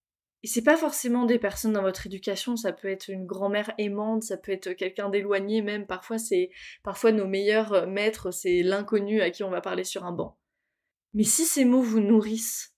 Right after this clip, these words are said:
et vous portent, laissez-les résonner à vos oreilles. Après, il y a l'identification. Donc le fait de s'identifier à l'anxiété, par exemple. Ça peut être une source d'absence de confiance en soi. Il y a une sorte de fatalité un peu là-dedans due à, voilà, la nature même de qui l'on est.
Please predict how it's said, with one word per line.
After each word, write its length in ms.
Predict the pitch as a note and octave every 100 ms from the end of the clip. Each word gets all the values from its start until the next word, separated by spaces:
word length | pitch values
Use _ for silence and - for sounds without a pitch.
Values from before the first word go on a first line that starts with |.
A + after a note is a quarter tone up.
| -
et 100 | G3
vous 140 | F#3
portent, 480 | F3 A3+ A3 - - _
laissez-les 800 | F#3+ G3 A#3+ A3+ - G#3+ G3+ G3 _ _ _
résonner 460 | F#3+ F3+ F3+ F3+
à 60 | F3
vos 200 | F3+ F3
oreilles. 280 | F3+ - _ _ _ _ _ _ _ _ -
Après, 240 | A3+ C#4
il 80 | D4+
y 40 |
a 40 | A#3
l'identification. 880 | G#3 G3+ G3 - G#3+ G3 F#3 - _ _
Donc 200 | G3 F#3+
le 60 | G#3
fait 200 | - B3+
de 120 | A3
s'identifier 560 | G#3+ - F#3+ F#3 A3 G3+
à 60 |
l'anxiété, 440 | F#3 F3+ - F3+ F#3
par 160 | E3
exemple. 340 | D#3+ D#3+ D3+ -
Ça 160 | F3+
peut 120 | E3+ G3+
être 160 | G3
une 120 | G3
source 240 | F#3 G#3+ G3+
d'absence 460 | A#3 A#3+ - F#3+
de 80 | F3+
confiance 400 | F3+ F3 - E3+
en 80 | F3
soi. 160 | - F3
Il 60 |
y 40 | E3
a 40 |
une 120 | F3+
sorte 360 | F3 - G3+ F3+
de 260 | F3+ F3 - _ - _ _ _
fatalité 680 | - G#3+ G#3+ G3+ G3 G#3 G#3+
un 120 | F#3
peu 140 | F#3+
là-dedans 400 | F#3 F3+ F3 G3+
due 420 | F#3+ E3 F#3 G#3+ G#3
à, 140 | F3
voilà, 320 | F3+ E3 - _
la 200 | F#3 F#3
nature 500 | G3+ G#3 G#3 A#3 G#3+
même 380 | G3+ A3 A3+ G#3+
de 100 | F#3+
qui 220 | F#3 -
l'on 240 | F#3 F#3 F3+
est. 160 | E3